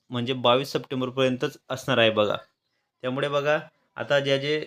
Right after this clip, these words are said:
अ, जे, जे काही व्यापारी वर्ग आहे त्यांनी बघा, जर पहिले जीएसटीमध्ये माल खरेदी केलेला असेल तर ते त्याच किमतीमध्ये विकतील, हे तुम्हाला पण माहिती आहे, आपल्या सर्वांना माहिती आहे. ते घरून काही तोटा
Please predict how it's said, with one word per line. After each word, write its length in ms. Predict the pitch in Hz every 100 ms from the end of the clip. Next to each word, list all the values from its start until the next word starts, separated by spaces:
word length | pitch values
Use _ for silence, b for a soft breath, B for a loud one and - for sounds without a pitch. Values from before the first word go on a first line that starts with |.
| -
अ, 40 |
जे, 340 | 123 117 120 131
जे 160 | 135
काही 340 | 143 151 143 131
व्यापारी 420 | 117 117 131 131
वर्ग 260 | 131 127
आहे 220 | 131 127 110
त्यांनी 300 | 127 127 135
बघा, 280 | 131 135 - _ _ _ _ 127
जर 120 | 131
पहिले 360 | 135 143 139 143
जीएसटीमध्ये 600 | 127 127 - 131 131 135
माल 240 | 123 123 127
खरेदी 280 | 123 113
केलेला 280 | 117 117 120
असेल 300 | 117 - 113
तर 100 | 117
ते 300 | 113 139 151 _ _ _
त्याच 240 | 135 139 -
किमतीमध्ये 480 | 131 123 127 127 127
विकतील, 340 | 117 - 127
हे 140 | 127
तुम्हाला 380 | 117 _ 123 123
पण 140 | 123 123
माहिती 320 | 123 120 120
आहे, 60 |
आपल्या 240 | 113 120 123
सर्वांना 460 | - 117 113 110
माहिती 300 | 107 107 -
आहे. 100 | 95 _ _ _ _ -
ते 80 | 131
घरून 320 | 127 123 135
काही 320 | 139 143 143 -
तोटा 360 | 131 123 143